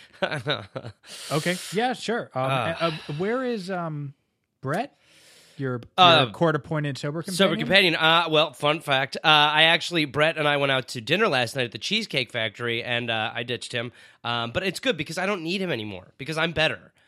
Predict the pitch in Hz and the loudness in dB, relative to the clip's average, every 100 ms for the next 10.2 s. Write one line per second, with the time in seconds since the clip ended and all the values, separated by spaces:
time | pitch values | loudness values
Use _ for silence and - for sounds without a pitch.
0 | _ - 120 139 131 147 156 - 185 165 | _ -10 -8 -4 -2 0 0 0 0 0
1 | 165 147 151 123 117 127 139 110 104 92 | -2 0 -2 -4 -4 -2 -2 -2 -8 -10
2 | 101 - 90 85 147 - 151 - - 143 | -4 -4 -4 -8 -8 -10 -12 -14 -4 -2
3 | 117 90 _ _ - - - - - - | -2 -6 _ _ -20 -20 -20 -20 -20 -20
4 | - 139 - 117 107 123 120 - - 143 | -10 -8 -6 -6 -6 -4 -4 -4 -8 -2
5 | 123 123 - 214 196 180 165 170 175 165 | 2 2 2 0 2 0 -2 -2 -2 -2
6 | 131 139 123 139 143 165 220 214 - 151 | -2 -4 -4 -2 0 2 2 2 2 0
7 | 151 139 185 226 135 131 147 131 113 - | 0 0 0 0 -4 -4 -4 -6 -10 -8
8 | 123 127 - 123 131 120 110 135 147 107 | -8 -8 -8 -8 -6 -8 -6 -2 -2 -2
9 | - 143 147 147 143 147 131 113 139 156 | -4 0 2 2 0 -4 -6 -4 -2 -2
10 | 107 87 | -6 -14